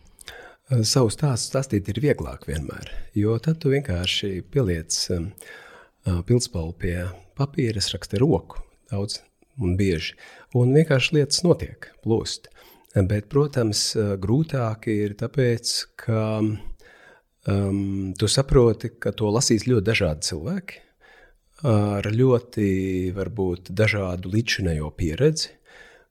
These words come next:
un, em, mēģinās sk-, interpretēt un skaidrot, un jo personiskāku pieredzi mēs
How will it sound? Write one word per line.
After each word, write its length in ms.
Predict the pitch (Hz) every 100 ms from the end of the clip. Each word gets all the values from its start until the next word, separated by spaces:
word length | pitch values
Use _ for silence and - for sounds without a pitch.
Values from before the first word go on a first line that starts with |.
| _ -
un, 420 | 104 104 104 104 104
em, 260 | 104 101 101 101 101 98
mēģinās 560 | 107 107 98 90 87 -
sk-, 160 | - -
interpretēt 600 | 92 139 - - 131 -
un 80 | 82
skaidrot, 720 | - 82 76 110 139 143 - - - -
un 340 | 101 92 90 90 - _ _ _ _ _ - -
jo 240 | 107 95 90
personiskāku 880 | 117 107 104 90 85 - 85 82 -
pieredzi 460 | 113 110 92 90
mēs 260 | 87 87